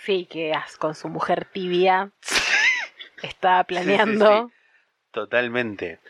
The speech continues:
Speaker 2: Es-, esta es la primera película, esto ya lo había comentado, en la que aparece Carl Woods, que es uno de los que,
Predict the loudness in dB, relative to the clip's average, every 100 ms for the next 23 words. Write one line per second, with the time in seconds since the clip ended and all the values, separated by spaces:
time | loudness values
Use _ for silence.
0 | -8 -8 -6 -6 -2 0 0 -2 -2 -2
1 | 0 -2 -2 0 0 0 -6 -2 0 0
2 | 0 0 0 2 0 0 0 -2 -4 -6
3 | 0 0 0 -8 -4 0 0 -2 -8 -8
4 | -4 -2 0 -2 -4 -2 -2